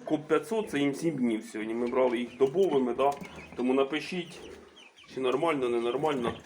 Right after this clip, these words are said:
хто займається, хто знає, да? Зараз я вам ще покажу,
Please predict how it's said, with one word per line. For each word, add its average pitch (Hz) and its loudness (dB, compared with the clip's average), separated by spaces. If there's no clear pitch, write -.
хто 131 0
займається, 120 0
хто 120 -8
знає, 101 -10
да? 135 0
Зараз 147 4
я 143 -2
вам 135 -2
ще 135 -4
покажу, 131 -4